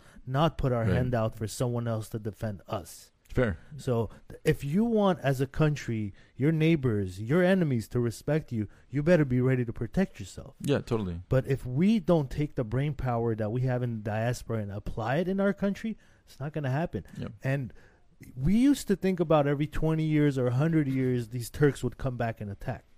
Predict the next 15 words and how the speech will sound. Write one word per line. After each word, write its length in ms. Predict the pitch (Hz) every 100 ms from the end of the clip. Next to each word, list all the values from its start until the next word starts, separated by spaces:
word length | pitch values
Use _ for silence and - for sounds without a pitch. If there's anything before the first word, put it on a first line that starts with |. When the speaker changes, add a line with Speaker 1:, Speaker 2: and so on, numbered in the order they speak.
| _ _ _ _ - 127
Speaker 1:
Now 240 | 175 240
everything 560 | 143 190 170 175 151 135
in 140 | 123
life 320 | 117 113 - - _ _ _ _
is 140 | 127 -
faster, 480 | 117 101 - - - -
including 600 | - 175 - 156 131 123
war. 260 | 104 101 - _ _ _ _ _
So 160 | - 123
we 120 | 117
need 120 | 120
to 60 | 117
get 140 | 113
ready 300 | 104 107 104 - _ _
quicker. 440 | - 143 - -